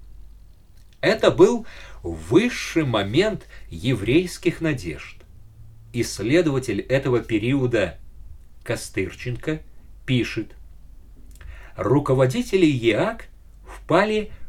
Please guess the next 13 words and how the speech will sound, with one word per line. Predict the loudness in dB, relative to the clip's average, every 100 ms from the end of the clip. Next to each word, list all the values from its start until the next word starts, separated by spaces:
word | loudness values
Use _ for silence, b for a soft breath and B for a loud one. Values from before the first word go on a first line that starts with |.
| -8
в | 0 6
эйфорию. | 6 6 4 4 4 0 -4 -14 -20 -20 -20 -20 -20 -20 -20 -20 -20 -10
Им | -6 -6
стало | -4 -2 -2 -2
казаться, | -4 2 2 2 0 0
особенно | 0 -4 -6 -4 -6
после | -4 -4 -6
поездки | -4 0 0 -2 -6 -6
Михоэлса | -4 -4 0 2 0 -2 -4 -4
и | -4 -8
Фефера | -2 -2 0 0 -2 -2
на | -6 -8
Запад, | -6 -6 -4 -6 -6